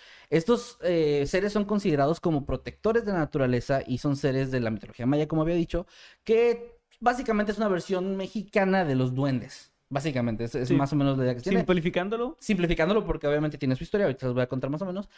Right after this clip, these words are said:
Speaker 1: pero a lo que me refiero es al aspecto físico. Es muy similar, son de estatura pequeña y como, sí, con ciertos rasgos que, que asemejan a un duende, pero más tirándole a la parte de algo, algo maya.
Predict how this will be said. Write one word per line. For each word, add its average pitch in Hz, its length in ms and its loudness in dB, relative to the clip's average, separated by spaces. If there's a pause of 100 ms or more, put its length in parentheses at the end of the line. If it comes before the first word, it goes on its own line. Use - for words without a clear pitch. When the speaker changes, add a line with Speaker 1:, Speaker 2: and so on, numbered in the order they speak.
(140)
Speaker 1:
pero 180 160 6
a 185 40 6
lo 185 100 2
que 185 100 0
me 175 100 0
refiero 180 280 0
es 202 100 -2
al 175 100 2
aspecto 170 380 -2
físico. 180 380 -2
Es 156 60 -2
muy 220 180 2
similar, 208 360 0
son 156 140 -2
de 165 60 0
estatura 185 340 0
pequeña 190 720 -2
y 123 460 -2
como, 110 720 -2
sí, 220 120 -8
con 143 140 -2
ciertos 151 280 -4
rasgos 156 340 0
que, 117 180 -6
que - 80 -10
asemejan 120 440 -6
a 123 60 -4
un 135 100 -4
duende, 131 280 -6 (540)
pero 151 220 4
más 135 200 -2
tirándole 127 400 -2
a 120 160 2
la 113 140 0
parte 107 240 -12
de 104 100 -4
algo, 101 320 -6
algo 101 240 -10
maya. 151 320 -2